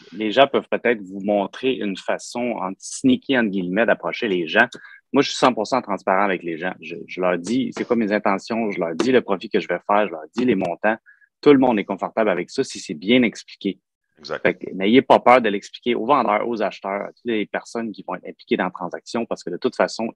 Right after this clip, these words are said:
Speaker 1: ils vont le savoir un jour ou l'autre. Fait que c'est important de rien cacher à ces personnes-là, puis de montrer votre intention, puis de montrer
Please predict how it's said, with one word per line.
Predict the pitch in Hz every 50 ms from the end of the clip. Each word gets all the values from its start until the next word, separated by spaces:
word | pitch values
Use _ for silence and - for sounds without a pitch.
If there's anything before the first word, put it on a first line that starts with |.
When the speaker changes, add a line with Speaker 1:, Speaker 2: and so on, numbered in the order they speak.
| _
Speaker 1:
ils | 92 82
vont | 87 104 110
le | 101 -
savoir | - - 90 82 90 101 104 95 87
un | 82
jour | 87 98 95 87
ou | 87
l'autre. | 95 107 120 - _ _ _ - - - - _ _ _ _
Fait | - 110 104
que | - _
c'est | - - - 113 90 - -
important | 110 104 - 92 - - 120 120
de | 110 92
rien | 82 82 90 98 117 123
cacher | - - 90 - - - 117
à | 107
ces | - - 87
personnes-là, | - 90 82 - - 87 85 92 104 120 - _ _ _ _ _ _ _ _ _ - 90 87 85 - _
puis | - - 95
de | 78 - 90
montrer | 87 98 110 110 107 104 - 120 120
votre | 104 101 95 - -
intention, | 107 98 - 95 87 - - - 123 139 143
puis | - 101
de | 82 92
montrer | 98 104 104 104 104 - - 151 139 -